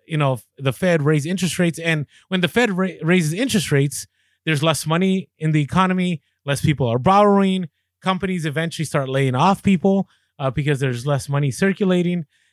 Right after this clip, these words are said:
And so it's just, it's bound to happen. And so to me, I, I looked at this and I'm like, "Is this really a result of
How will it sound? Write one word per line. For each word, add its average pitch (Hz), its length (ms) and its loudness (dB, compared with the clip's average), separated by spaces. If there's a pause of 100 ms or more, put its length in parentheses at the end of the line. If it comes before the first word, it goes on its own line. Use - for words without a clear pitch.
And 147 180 -4
so 170 240 2
it's 156 160 -2
just, - 300 0 (100)
it's - 300 -4
bound 131 260 0
to 123 60 -2
happen. 156 500 -4 (540)
And 180 160 -4
so 214 80 2
to 208 180 0
me, 214 460 2
I, 202 520 -2
I 226 120 0
looked 262 240 -2
at 180 120 -8
this 180 220 -8
and 185 80 -6
I'm 180 60 -4
like, 156 200 -4
"Is 165 120 -6
this 226 280 0
really 226 640 -2
a 165 140 -4
result 165 560 -4
of 139 320 -4